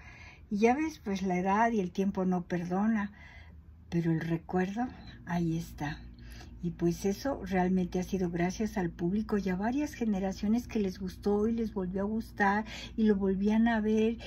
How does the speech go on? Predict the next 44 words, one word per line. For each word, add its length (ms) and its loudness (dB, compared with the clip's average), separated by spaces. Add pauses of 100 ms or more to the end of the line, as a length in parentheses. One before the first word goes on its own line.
(240)
Y 80 2
lástima 460 4
que 100 0
lo 140 2
quitaron 340 4
del 160 4
aire, 220 4
pero 240 2
si 160 -4
siguiera 420 0
al 140 2
aire, 340 0 (280)
estas 280 -2
generaciones 960 2 (460)
las 240 0
atraparía. 760 4
Yo 220 4
veo 200 4
a 60 6
mis 240 2
nietos 400 -2
que 140 -4
de 100 -2
repente 320 -2
están 220 0
viendo 180 0 (720)
y 100 0
se 180 0
prenden. 840 4
Entonces 500 -2
son 300 0
otras 420 2
generaciones 1040 0
con 220 0
otro 340 2
lenguaje, 560 2
porque 300 -6
ahora 220 0
con 160 -2
el 120 0
internet 960 0
y 80 -6
los 220 -6
juegos, 340 -4